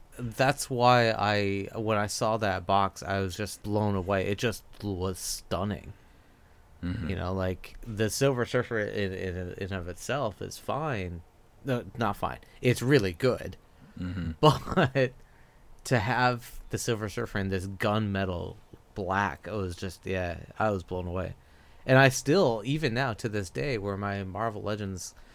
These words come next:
Speaker 1: collection has, um, uh, exploded <laughs>
Speaker 2: Mm.
Speaker 1: in a month, e-, even to this day,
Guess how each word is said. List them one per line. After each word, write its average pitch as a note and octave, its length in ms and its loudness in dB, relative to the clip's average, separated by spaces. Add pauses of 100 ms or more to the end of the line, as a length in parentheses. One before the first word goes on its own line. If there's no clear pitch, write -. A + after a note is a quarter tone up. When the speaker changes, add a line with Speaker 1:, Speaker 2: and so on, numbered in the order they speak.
(260)
Speaker 1:
collection G#2 420 -2
has, F2+ 360 -2
um, F2 440 -2 (1080)
uh, F#2 720 0 (280)
exploded A2 1040 2 (360)
<laughs> - 40 -4 (240)
Speaker 2:
Mm. F#2+ 300 -4
Speaker 1:
in A#2 160 2
a G#2 60 4
month, G2+ 460 0 (680)
e-, D#3 200 0
even D#3+ 280 2
to C3 120 0
this G#2 220 0
day, A2 500 0